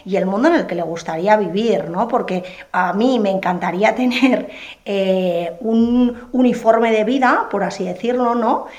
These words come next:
Eh, del rollo, los lunes me pongo esta ropa y los martes esta y los miércoles esta otra, ¿sabes? Pero luego al final, pues soy la primera que cuando está aburrida en su casa, si no está en Instagram, está en la app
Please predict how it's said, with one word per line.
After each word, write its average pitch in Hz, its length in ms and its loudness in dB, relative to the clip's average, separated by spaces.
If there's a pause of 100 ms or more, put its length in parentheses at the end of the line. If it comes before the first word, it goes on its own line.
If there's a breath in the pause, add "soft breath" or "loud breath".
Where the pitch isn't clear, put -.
(120 loud breath)
Eh, 202 80 -12
del 190 160 0
rollo, 190 300 0
los 208 220 -2
lunes 247 240 0
me 294 100 4
pongo 247 180 2
esta 247 180 2
ropa 214 260 2
y 170 60 -4
los 175 160 -8
martes 190 380 -4
esta 233 260 -2
y 285 40 0
los 196 180 -4
miércoles 196 440 -2
esta 185 300 0
otra, 185 360 -2
¿sabes? 208 340 -6
Pero 143 260 -8
luego 196 200 0
al 233 100 2
final, 247 400 2
pues 226 160 -6
soy 180 140 -6
la 196 120 2
primera 220 380 2
que 247 100 -2
cuando 165 200 -6
está - 160 -8
aburrida 208 280 -2
en 214 80 -2
su - 140 -4
casa, 233 440 2
si 214 140 -6
no 180 80 -4
está 214 180 0
en 214 80 2
Instagram, 247 540 2
está 208 520 0
en 247 160 0
la 170 300 -2
app 208 260 2